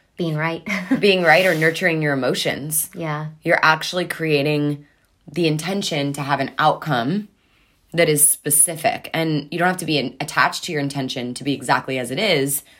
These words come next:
Speaker 2: but at least you have a guideline that will allow you to stay on track with the conversation instead of allowing it to get escalated and trigger.
Speaker 1: Yeah.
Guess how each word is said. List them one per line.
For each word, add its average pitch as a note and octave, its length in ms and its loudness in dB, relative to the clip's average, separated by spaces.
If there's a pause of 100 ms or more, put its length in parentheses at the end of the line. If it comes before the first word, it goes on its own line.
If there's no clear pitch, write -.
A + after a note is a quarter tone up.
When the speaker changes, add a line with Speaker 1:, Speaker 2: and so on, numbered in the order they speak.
(420)
Speaker 2:
but G3+ 160 6
at - 120 4
least A#3+ 360 0
you G3 120 -4
have E3+ 380 4
a D3+ 80 -4
guideline D3 480 2
that C#3+ 120 0
will C#3+ 180 2
allow C3+ 180 2
you C#3+ 140 0
to C3+ 60 -2
stay C3+ 200 -4
on B2+ 120 -4
track B2+ 280 -4
with - 120 -14
the - 60 -14
conversation A#2+ 720 -6
instead A#2+ 300 -2
of B2 60 -4
allowing B2 300 -4
it A#2+ 80 -10
to - 60 -18
get - 200 -4
escalated A#2+ 580 -4
and A2+ 160 -8
trigger. - 420 -8 (220)
Speaker 1:
Yeah. C#3+ 280 -8